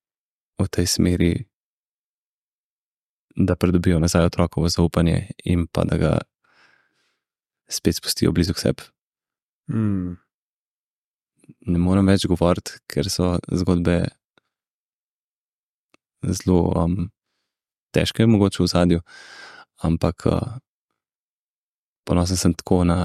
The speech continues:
Speaker 1: recimo, na enega starša in pa predvsem tudi na enega otroka,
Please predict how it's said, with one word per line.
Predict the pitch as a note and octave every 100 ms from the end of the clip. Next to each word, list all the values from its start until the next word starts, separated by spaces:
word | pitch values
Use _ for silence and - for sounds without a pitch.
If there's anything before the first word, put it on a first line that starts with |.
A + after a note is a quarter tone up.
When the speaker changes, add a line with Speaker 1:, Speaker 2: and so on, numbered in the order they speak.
| - _ _ -
Speaker 1:
recimo, | - - D#2+
na | D#2+
enega | E2 E2
starša | - E2 - G2+ F#2 -
in | - E2+ D#2+
pa | D#2+ E2 - - _ _
predvsem | - F#2 -
tudi | - D#2
na |
enega | E2 D#2+
otroka, | - D#2+ -